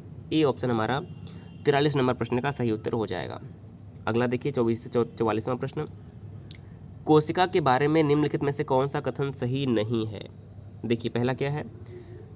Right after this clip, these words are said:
कोशिकाओं के आकार और आमाप विशिष्ट कार्य से संबंधित होते हैं। सही है। कुछ कोशिकाओं के बदलते आकार होते हैं। सही है।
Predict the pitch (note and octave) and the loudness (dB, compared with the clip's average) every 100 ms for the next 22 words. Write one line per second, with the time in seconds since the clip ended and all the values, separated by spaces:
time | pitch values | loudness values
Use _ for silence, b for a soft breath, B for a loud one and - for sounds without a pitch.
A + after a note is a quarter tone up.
0 | - - D3 D3 C3+ C#3 E3 F3+ F#3+ - | -10 6 6 6 2 4 4 4 2 4
1 | B2 B2+ B2+ D#3 - D3 D3+ - - - | 2 6 6 6 4 4 4 0 -4 4
2 | A#2+ B2 A#2+ - - - - A#2+ A#2 D#3+ | 6 8 8 6 4 -2 -2 0 0 0
3 | D3+ B2+ A#2+ A#2+ C#3 C3+ B2+ B2+ B2+ G#2 | -2 2 2 2 -2 -2 -2 -2 -4 -2
4 | C#3 - A2 B2 C3+ - - - B B | -2 0 0 0 -4 -8 -14 -18 B B
5 | B B - D#3+ D#3 D#3 D3+ C#3 C#3+ D3 | B B 0 2 2 2 0 2 2 2
6 | D#3 B2+ A#2+ B2+ - A2 G#2+ C3 B2+ C#3 | 4 4 4 4 2 2 2 2 0 -2
7 | C3+ A#2+ A#2+ C3+ C#3 | -2 0 0 0 -4